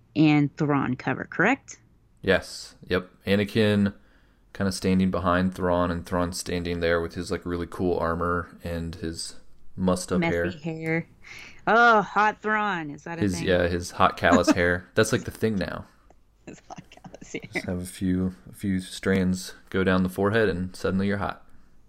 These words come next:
Speaker 1: Suddenly you're hot. Uh, yeah.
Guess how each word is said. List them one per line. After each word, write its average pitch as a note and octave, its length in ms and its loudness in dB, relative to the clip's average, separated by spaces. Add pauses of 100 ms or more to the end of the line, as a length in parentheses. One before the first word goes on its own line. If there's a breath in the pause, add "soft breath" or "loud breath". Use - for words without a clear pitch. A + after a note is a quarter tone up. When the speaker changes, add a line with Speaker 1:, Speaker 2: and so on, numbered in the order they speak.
(260)
Speaker 1:
Suddenly E3 360 -4
you're F#3+ 160 -4
hot. G3 160 -10 (800 loud breath)
Uh, F3 540 6
yeah. D#3 280 0